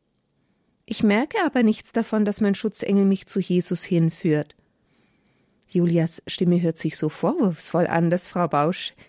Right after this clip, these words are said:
erst mal lachen muss, bevor sie Julia eine Antwort geben kann. „Das glaub ich dir sogar, Julia, aber trotzdem ist es dein Schutzengel, der dich an dein Morgen- und Abendgebet erinnert,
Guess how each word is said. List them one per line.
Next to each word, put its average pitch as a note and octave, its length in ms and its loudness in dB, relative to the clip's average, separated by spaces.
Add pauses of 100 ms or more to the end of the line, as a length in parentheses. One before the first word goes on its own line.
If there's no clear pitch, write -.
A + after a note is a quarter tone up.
(120)
erst - 200 -4
mal D#3+ 160 2
lachen D3+ 300 -2
muss, D3+ 240 -4
bevor D#3+ 320 -2
sie E3 160 -6
Julia D#3 460 0
eine D3+ 260 -2
Antwort D3+ 400 -4
geben D3+ 260 -2
kann. E3+ 320 -4 (880)
„Das D4 240 0
glaub F#3 300 2
ich F3+ 100 -4
dir E3+ 160 2
sogar, E3 320 2
Julia, E3 460 0 (180)
aber D#4 240 2
trotzdem F3+ 640 -2
ist - 200 -2
es F3+ 160 -2
dein D#3 200 -2
Schutzengel, C4+ 640 -2 (500)
der F#3 100 2
dich F3 260 -2
an E3+ 100 2
dein D#3+ 220 2
Morgen- A3+ 560 2
und - 280 -14
Abendgebet G#3+ 680 0
erinnert, F3+ 560 0